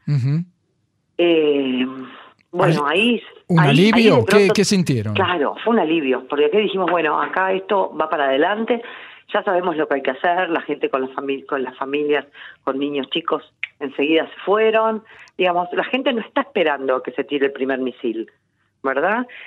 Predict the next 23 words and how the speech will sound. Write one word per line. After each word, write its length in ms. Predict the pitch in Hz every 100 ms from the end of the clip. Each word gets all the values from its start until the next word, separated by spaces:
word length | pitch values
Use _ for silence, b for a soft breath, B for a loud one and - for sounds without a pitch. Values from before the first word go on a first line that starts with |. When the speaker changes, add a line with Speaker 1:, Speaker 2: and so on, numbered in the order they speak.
| - 220
Speaker 2:
Ya 80 |
empezamos 460 | 220 208 180 185 185
a 60 | 170
prepararnos 500 | 156 156 170 233 208
y 60 |
además 300 | 147 143 220
hay 60 | 294
que 60 | 156
tener 200 | 139 151
en 140 | 147
cuenta 300 | 214 214 127
que 100 | 131
durante 320 | 127 127 127
todos 300 | - 339 427
esos 260 | 180 - 135
días, 360 | 143 147 120 - - B B B B
en 140 | 147 143
los 120 | 143
cuales, 360 | - 214 170 143
esos 220 | 156 -
tres 220 | 220 233
días 220 | 208 208 -
previos 440 | 190 214 185 139